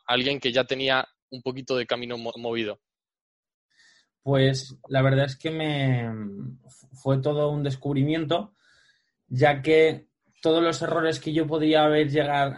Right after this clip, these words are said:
Speaker 2: a, que podría haber cometido habiendo empezado solo, pues me los ahorré, porque ya estaba, pues, con una persona que ya llevaba, pues, no sé si eran ahí, pues, dos o tres años de,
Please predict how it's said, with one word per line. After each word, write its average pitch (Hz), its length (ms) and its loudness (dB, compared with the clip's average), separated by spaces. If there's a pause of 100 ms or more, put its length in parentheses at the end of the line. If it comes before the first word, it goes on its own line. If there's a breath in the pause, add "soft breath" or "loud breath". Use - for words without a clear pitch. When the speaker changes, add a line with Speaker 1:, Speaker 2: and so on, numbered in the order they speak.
Speaker 2:
a, 135 280 2 (160)
que 147 120 -2
podría 143 340 2
haber 143 220 0
cometido 139 760 0 (300)
habiendo 131 360 0
empezado 147 420 -2
solo, 165 520 -2
pues 123 180 -2
me 123 120 0
los 117 200 -4
ahorré, 113 400 0 (500)
porque 120 840 0 (420 soft breath)
ya 139 100 2
estaba, 143 300 0
pues, 139 140 -4
con 151 140 -4
una 147 180 0
persona 156 580 -4
que 127 280 0
ya 135 200 4
llevaba, 139 460 2
pues, 131 760 0
no 131 140 0
sé 135 120 -4
si 135 160 -4
eran 135 200 2
ahí, 135 220 2
pues, 131 240 -4
dos 139 280 -2
o 131 80 -4
tres 131 280 -2
años 131 720 0 (100)
de, 120 800 -6